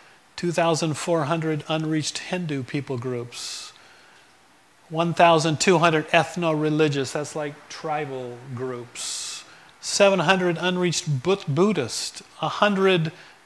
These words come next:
secular unreached peoples groups, three, eight thousand unreached. It's not a matter of getting out a map and saying, "Okay, let's see, where do we go?"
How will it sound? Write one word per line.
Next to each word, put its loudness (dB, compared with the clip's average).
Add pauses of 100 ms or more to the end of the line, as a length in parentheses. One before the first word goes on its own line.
secular 0
unreached -4
peoples -4
groups, -6
three, -8 (560)
eight -4
thousand 0
unreached. -4
It's -8
not 6
a 0
matter 8
of 2
getting 8
out 10
a 8
map 8
and 2
saying, 0
"Okay, -2
let's -14
see, -2
where 2
do 0
we 2
go?" 2